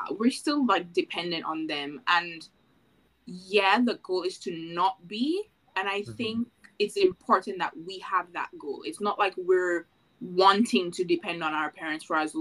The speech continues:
Speaker 2: No.
Speaker 1: long as possible. It's like we want to
Speaker 2: Right.
Speaker 1: be able to free them in that sense and
Speaker 2: Yeah, exactly.
Speaker 1: have our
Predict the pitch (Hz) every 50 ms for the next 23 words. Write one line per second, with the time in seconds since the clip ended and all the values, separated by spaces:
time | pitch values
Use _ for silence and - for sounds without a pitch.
0 | 160 165 165 160 156 151 151 151 - - _ - 147 156 - - 156 156 156 151
1 | 156 156 - 165 160 - - 170 185 208 202 190 180 180 110 110 110 107 104 101
2 | 101 101 - _ _ _ _ _ - 170 175 170 175 175 175 175 - - - -
3 | 175 165 165 170 - _ _ _ _ _ _ _ _ _ _ _ _ _ _ _
4 | _ - - - - - 311 311 269 247 240 240 196 196 185 170 170 156 160 165
5 | 165 160 156 151 - - - - - 160 143 131 139 139 165 - - - - -
6 | _ _ - 185 180 139 143 151 139 120 117 113 - - 110 113 - - _ 113
7 | 107 104 104 107 - - - - 190 180 180 180 185 - _ _ _ _ _ -
8 | 170 180 175 180 180 175 -